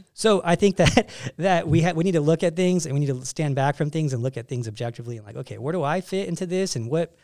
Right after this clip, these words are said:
what percentage am I as the norm? Am I, like, twenty percent of the norm? Am I way past the norm?" Let's say Ashley was an Orange Theory instructor,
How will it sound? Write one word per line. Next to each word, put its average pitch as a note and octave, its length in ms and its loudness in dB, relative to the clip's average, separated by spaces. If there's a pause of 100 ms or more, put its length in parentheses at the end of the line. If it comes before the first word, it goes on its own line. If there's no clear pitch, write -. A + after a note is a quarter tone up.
(260)
what F#3+ 240 -4
percentage F3 560 2
am D3+ 80 4
I D3 300 2
as C#3+ 180 0
the A#2+ 120 -4
norm? B2 600 2
Am C3+ 160 -2
I, C3+ 220 -2
like, B2+ 260 -4
twenty D#3+ 260 0
percent F#3+ 220 -2
of F#3+ 80 -2
the G3 60 -2
norm? G3+ 240 -2
Am B2 100 -4
I A#2+ 180 -6 (360)
way D#3+ 160 0
past D3+ 340 -2
the G3 80 -2
norm?" F#3+ 260 -2
Let's C#3+ 200 -2
say D3+ 160 0
Ashley D3 420 0
was C3+ 240 2
an C3 180 0
Orange C#3 280 0
Theory C#3+ 320 0
instructor, D3 640 0